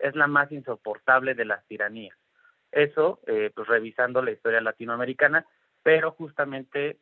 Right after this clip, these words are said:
y agradezco que se hablen de estos temas, es lo que se tiene que buscar es la protección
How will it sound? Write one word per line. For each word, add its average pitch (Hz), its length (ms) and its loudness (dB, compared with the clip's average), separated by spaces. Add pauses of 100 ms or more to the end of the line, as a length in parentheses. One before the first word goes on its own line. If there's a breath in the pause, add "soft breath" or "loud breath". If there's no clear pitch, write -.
y 117 120 -4
agradezco 120 580 0
que 113 140 -8
se - 100 -8
hablen 120 300 -4
de 120 80 -2
estos 131 260 -8
temas, 143 320 -2 (540 soft breath)
es 123 260 0
lo 131 160 2
que 120 120 -4
se 120 100 -12
tiene 143 240 0
que 139 100 -2
buscar 117 320 -2
es 139 140 -4
la 127 160 2
protección 131 680 -4